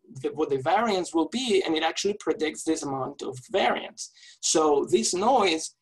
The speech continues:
is not a problem for the model. It's actually expected from a random model that there will be this much noise. Uh, so in fact, the noise can be modeled, and if you take m elliptic curves and then,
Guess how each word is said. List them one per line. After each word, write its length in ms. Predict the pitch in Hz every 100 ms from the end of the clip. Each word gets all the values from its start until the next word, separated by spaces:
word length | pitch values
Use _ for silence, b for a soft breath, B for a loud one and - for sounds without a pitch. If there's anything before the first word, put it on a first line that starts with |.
| _
is 160 | - 160
not 120 | 220
a 220 | 214 -
problem 600 | - 196 285 302 160 151 151
for 200 | 165 156
the 60 |
model. 320 | 185 262 214
It's 140 | 175 214
actually 480 | - 180 180 175 -
expected 680 | 165 165 - - 370 - 147
from 240 | - 151 139
a 80 |
random 380 | 139 151 151 139
model 480 | 139 135 131 120 - _ b -
that 100 | 151
there 140 | 147 151
will 140 | 156
be 140 | 160
this 200 | 156 160
much 240 | 170 160 -
noise. 440 | 320 - - - _ _ _ _ -
Uh, 240 | 143 127 123
so 180 | 147
in 100 | 135
fact, 280 | 135 185 190
the 80 | 143
noise 520 | 139 208 254 175 151
can 200 | - 147
be 360 | 135 131 123 123 -
modeled, 580 | 147 175 - 175 214 - -
and 320 | 156 147 139 131
if 160 | 139
you 160 | 139 151
take 460 | - - 156 147 - _ _ _ - -
m 180 | 208
elliptic 360 | 226 196 - 175
curves 260 | 196 233 -
and 160 | 151
then, 240 | 143 139